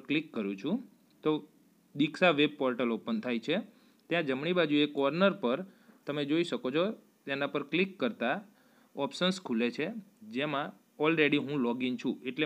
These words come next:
મારું નામ બતાવે છે ધવલ પટેલ. જો તમે login ન હોય, તો ત્યાંથી તમારે login થવાનું છે. ત્યારબાદ લાસ્ટમાં પ્રોફાઇલ પર ક્લિક કરવાનું છે.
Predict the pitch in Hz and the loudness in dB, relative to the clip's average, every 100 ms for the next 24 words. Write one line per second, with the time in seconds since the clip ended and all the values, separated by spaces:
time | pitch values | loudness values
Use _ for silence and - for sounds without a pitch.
0 | 139 135 131 123 123 113 117 113 117 - | 0 0 0 0 -2 -2 -2 -4 -4 -4
1 | - 98 123 214 214 - 113 98 85 _ | -6 -4 -2 -4 -4 -6 -6 -6 -12 _
2 | _ _ _ - 110 180 156 - - 151 | _ _ _ -10 0 2 2 -2 -4 0
3 | 180 156 143 147 156 175 208 127 123 123 | 4 4 2 0 0 4 4 4 0 -2
4 | 156 160 156 147 151 139 131 139 127 127 | -4 0 0 -2 -2 -4 -2 0 0 0
5 | 170 170 117 107 107 98 147 233 - _ | 0 -2 -4 -4 -4 -2 -4 -4 -10 _
6 | 151 175 165 131 147 - _ - 113 127 | 2 4 4 2 0 -4 _ -8 0 2
7 | 160 - 131 139 - 131 131 170 180 196 | 2 -2 -4 -4 -2 -2 0 0 0 -2
8 | - _ - 131 131 156 156 - 110 104 | -10 _ -4 -4 0 -2 -2 -4 -6 -6
9 | 98 95 | -8 -4